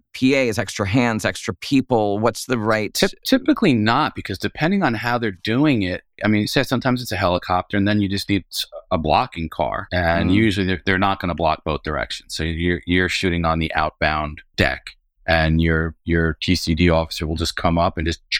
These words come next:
Speaker 2: you know, cut across at a diagonal, hold traffic. Your picture car will go, the helicopter will do its thing,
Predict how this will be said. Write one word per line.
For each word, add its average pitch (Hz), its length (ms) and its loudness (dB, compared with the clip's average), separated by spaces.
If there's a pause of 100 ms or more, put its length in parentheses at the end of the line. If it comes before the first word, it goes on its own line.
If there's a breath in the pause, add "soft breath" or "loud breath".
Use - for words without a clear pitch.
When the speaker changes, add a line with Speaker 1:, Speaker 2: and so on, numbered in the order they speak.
(140)
Speaker 2:
you 80 100 0
know, 78 120 -2
cut - 180 0
across 85 400 0
at 82 80 0
a 80 60 0
diagonal, 85 560 0
hold 82 220 -2
traffic. 90 520 -2 (320)
Your 78 60 -8
picture - 320 -2
car 80 240 2
will 76 80 -2
go, 107 320 2
the 76 100 -4
helicopter 78 580 -2
will 78 120 -4
do 95 180 2
its 82 160 -6
thing, 113 400 0